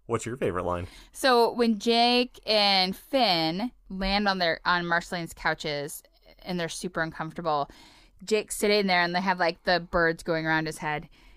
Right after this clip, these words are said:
Speaker 2: Uh, and he's like, "Man, that made my teeth hurt."
Speaker 1: Good line.
Speaker 2: Yeah, that's a good one.
Speaker 1: Yeah, they both involve them being uncomfortable on the couch.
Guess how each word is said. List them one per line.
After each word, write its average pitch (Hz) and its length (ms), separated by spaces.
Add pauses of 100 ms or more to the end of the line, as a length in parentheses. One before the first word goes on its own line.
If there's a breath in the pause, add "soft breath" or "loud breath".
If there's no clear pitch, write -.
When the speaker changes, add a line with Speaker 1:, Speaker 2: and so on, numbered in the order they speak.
(140 soft breath)
Speaker 2:
Uh, 170 400 (120)
and 190 180
he's 185 180
like, 170 240
"Man, 240 280
that 330 160
made 262 180
my 170 140
teeth 262 320
hurt." 147 340 (480)
Speaker 1:
Good 285 180
line. 233 380 (240)
Speaker 2:
Yeah, 240 180 (100)
that's 330 200
a 233 40
good 190 160
one. 185 200
Speaker 1:
Yeah, 147 240
they 139 160
both 156 220
involve 143 340
them 139 560
being 131 200
uncomfortable 123 480
on 113 100
the 107 60
couch. 107 400